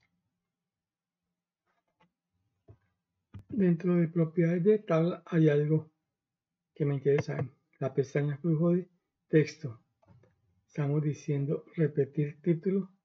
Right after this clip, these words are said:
Las primeras ya son dos, dos filas.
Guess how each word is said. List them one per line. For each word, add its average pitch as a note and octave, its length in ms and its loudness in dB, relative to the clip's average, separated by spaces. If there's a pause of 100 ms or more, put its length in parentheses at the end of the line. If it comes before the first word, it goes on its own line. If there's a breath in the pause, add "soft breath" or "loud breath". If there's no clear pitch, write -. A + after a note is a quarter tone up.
Las C#3 180 -8
primeras D3 600 -4 (800)
ya C#3+ 220 2
son D#3 420 -4 (440)
dos, E3+ 580 0 (1900)
dos D#3 320 4
filas. D#3 560 -2